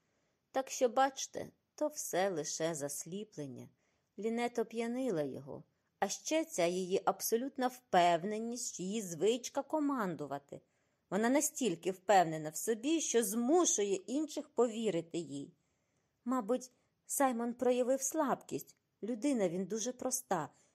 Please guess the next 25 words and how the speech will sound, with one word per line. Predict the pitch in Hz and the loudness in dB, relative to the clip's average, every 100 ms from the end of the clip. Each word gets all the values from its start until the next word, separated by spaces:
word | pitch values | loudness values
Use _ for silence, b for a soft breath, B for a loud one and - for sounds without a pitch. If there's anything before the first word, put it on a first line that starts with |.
| - | -2
Він | 233 | 0
кохав | 247 302 - 330 214 | 0 -2 2 4 4
би | 190 | 2
мене, | 247 277 320 | 2 2 0
тільки | 311 285 254 349 | 0 -2 0 2
мене, | 339 381 302 156 - _ _ _ _ _ | 4 4 4 2 -4 _ _ _ _ _
якби | 175 165 151 208 | -6 -6 -2 -2
не | 214 | -2
з'явилася | 196 170 175 156 156 185 - 247 | -4 0 0 0 -2 -2 -2 0
Лінет | 339 302 156 151 - - | 0 0 -2 -4 -10 -4
і | 180 | -2
не | 170 175 | -2 -2
викрала | 190 320 - 165 151 | 0 0 2 2 2
його | 156 151 165 262 339 B B _ - | 2 0 2 2 2 B B _ -4
на | 269 | 0
своїй | 269 - 302 202 | 0 2 2 2
золотій | 160 202 233 233 175 | 2 4 4 2 -6
колісниці. | 170 202 240 - 165 139 - 180 _ _ _ - | -4 -4 -4 -4 -6 -6 -10 -16 _ _ _ -8
І | 180 | -2
я | 170 175 | 0 0
знаю, | 165 220 254 175 - - | -2 -4 -4 -4 -6 -8
чудово | - 226 175 330 330 180 | -2 0 4 6 6 4
знаю, | 175 190 240 220 120 | 0 0 2 2 0
що | 131 - 185 | -6 -4 -4
він | 180 233 277 | -2 -2 -2